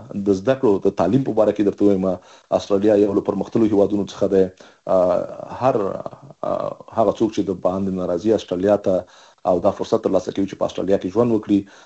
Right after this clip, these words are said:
هغوی لپاره ډیر غټ فرصت دا شته چې تعلیم وکړي او زده کړې وکړي، تر څو خپل ښه راتلونکی جوړ کړي.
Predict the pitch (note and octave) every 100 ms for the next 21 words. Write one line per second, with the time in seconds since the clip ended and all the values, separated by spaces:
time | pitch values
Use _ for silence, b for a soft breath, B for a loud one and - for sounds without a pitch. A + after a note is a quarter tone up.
0 | B G2 G2 C#3 C3 C3+ A2+ G#2 F#2+ -
1 | C3 A#2 G2 A#2 - G2+ - G2+ G#2+ G#2+
2 | - G2+ G2+ G2 b b - F#2+ - F#2+
3 | A2+ A2 G2+ G2 F#2+ G2 - F2 F2 A2
4 | A2+ G#2+ G2 G2 F#2+ F2+ - F#2+ F#2+ b
5 | _ - - F2 E2 D2+ - E2+ D#2+ D#2
6 | D#2 - D2+